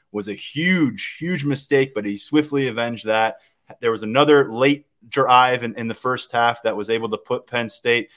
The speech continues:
uh, give them some kish-, cushion going into halftime. I thought really did some things in terms of the mindset of both of these programs coming out of intermission.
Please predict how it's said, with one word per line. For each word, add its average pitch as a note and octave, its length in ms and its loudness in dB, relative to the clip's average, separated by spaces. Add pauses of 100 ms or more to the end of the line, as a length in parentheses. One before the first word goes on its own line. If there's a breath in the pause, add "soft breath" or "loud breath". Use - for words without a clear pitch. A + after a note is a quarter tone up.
(140)
uh, G#2+ 80 -8
give C#3 160 4
them B2+ 160 -2
some G#2+ 140 -10
kish-, - 340 -4
cushion B2+ 300 -2
going B2 160 -2
into A#2 140 -6
halftime. A#2+ 380 0
I G#2 80 -4
thought A#2 200 -4
really A#2 200 -4
did A#2 140 -4
some G#2+ 140 -10
things A2+ 300 -6
in G2+ 80 -10
terms A#2 280 -4
of G#2+ 140 0 (240 soft breath)
the G#2+ 80 -4
mindset B2 540 4
of A#2+ 180 -4
both A#2+ 200 2
of A2+ 60 -18
these A#2 140 -8
programs A#2+ 540 -2
coming G#2 260 -4
out A#2+ 160 2
of B2+ 100 -4
intermission. C3 600 -4